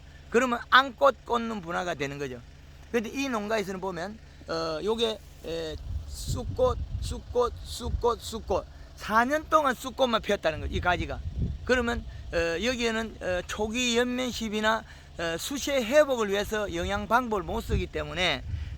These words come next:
에, 이 나무가 수령은 얼마 안 되는데 키가 저 위에까지 커버렸어요. 어, 저 위에까지 커버렸는데 약 그 사 미터 넘게 커버렸다는 거죠. 어, 그러면 저기에 그 안꽃만 폈냐? 쑥꽃도 저기 바글바글하게 펴야 돼.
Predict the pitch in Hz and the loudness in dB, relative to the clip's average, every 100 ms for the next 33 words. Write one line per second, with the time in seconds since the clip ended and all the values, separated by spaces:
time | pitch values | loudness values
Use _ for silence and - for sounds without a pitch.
0 | - 156 175 226 175 185 226 208 196 190 | -4 -2 0 2 4 4 4 4 4 0
1 | - 262 254 196 190 214 196 220 220 190 | -2 0 2 2 2 2 2 0 2 4
2 | 190 - - - - 254 240 339 320 277 | 2 0 -18 -8 -2 0 0 -2 -2 0
3 | 285 214 185 - 165 139 - 127 - - | 0 0 -4 -4 -6 -6 -8 -10 -14 -16
4 | - - - 165 - 185 196 - 139 170 | -18 -10 -6 -6 -2 -2 -2 -6 -8 -10
5 | 143 127 - - - - - 180 - 175 | -10 -14 -16 -18 -20 -12 -4 -2 -2 -6
6 | 175 175 - 196 208 240 254 220 208 233 | -6 -6 -8 -2 0 0 0 0 0 -4
7 | 202 - 165 - - 131 - - - - | -6 -6 -6 -4 -6 -8 -12 -12 -14 -16
8 | - - 180 185 277 254 220 285 294 247 | -18 -8 -4 -4 -4 -4 -4 -2 0 2
9 | 240 214 - 208 - 254 277 254 220 - | 0 0 -2 0 0 0 2 0 0 -4
10 | 208 180 143 - - - - 254 294 240 | -4 -4 -6 -10 -20 -14 -10 -4 -2 0
11 | 208 202 - 147 156 165 180 - 135 - | 0 -2 -2 -4 -2 -2 -2 -2 -2 0